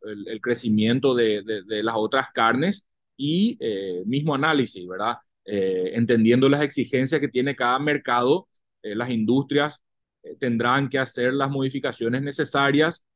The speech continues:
eh, conseguir los certificados necesarios exigidos por cada país, eh, si es que ese país está dispuesto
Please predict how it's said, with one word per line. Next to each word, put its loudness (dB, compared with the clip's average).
eh, -6
conseguir 2
los 6
certificados 0
necesarios 0
exigidos -2
por 2
cada 0
país, 0
eh, -8
si 0
es 0
que 0
ese 2
país 2
está 0
dispuesto 0